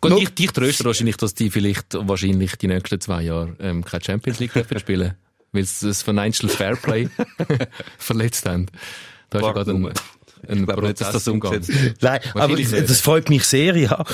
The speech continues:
Speaker 2: Aber noch deine Frage, für mich ist es nie ein Problem gewesen, weißt, wenn die Spieler auf nationaler Ebene zusammenspielen.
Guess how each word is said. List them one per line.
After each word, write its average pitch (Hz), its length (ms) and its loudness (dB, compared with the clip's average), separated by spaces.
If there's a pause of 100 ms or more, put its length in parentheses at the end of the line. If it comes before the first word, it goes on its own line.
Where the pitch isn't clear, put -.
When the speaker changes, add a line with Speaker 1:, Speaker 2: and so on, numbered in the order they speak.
(160)
Speaker 2:
Aber 139 280 0
noch 165 180 4
deine 180 320 6
Frage, 156 520 0
für - 180 2
mich 226 240 6
ist - 120 4
es - 60 0
nie 196 160 4
ein 240 80 0 (120)
Problem 170 400 2
gewesen, 180 340 -2
weißt, 143 260 0
wenn 147 200 2
die 135 220 0 (540)
Spieler 139 440 -2
auf 117 140 -4
nationaler 127 540 2
Ebene 131 260 0
zusammenspielen. 131 580 0